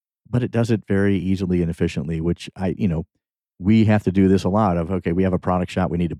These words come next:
move it to a different background, we have to go shoot it, we have to Photoshop it before."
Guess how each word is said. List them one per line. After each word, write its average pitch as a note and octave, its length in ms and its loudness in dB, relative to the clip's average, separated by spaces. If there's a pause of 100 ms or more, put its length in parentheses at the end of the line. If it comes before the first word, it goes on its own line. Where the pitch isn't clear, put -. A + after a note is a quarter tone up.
move F2 200 -2
it - 100 -8
to F#2+ 60 0
a E2+ 40 -2
different E2+ 260 -6
background, F2 540 -4
we F2+ 100 -4
have F#2 140 -4
to F2 60 -8
go D#2+ 140 -6
shoot G#2+ 260 -2
it, G2 120 0
we F#2+ 100 0
have F2+ 120 0
to E2+ 80 -16
Photoshop A#2+ 560 0
it G2+ 100 0
before." G2 440 -4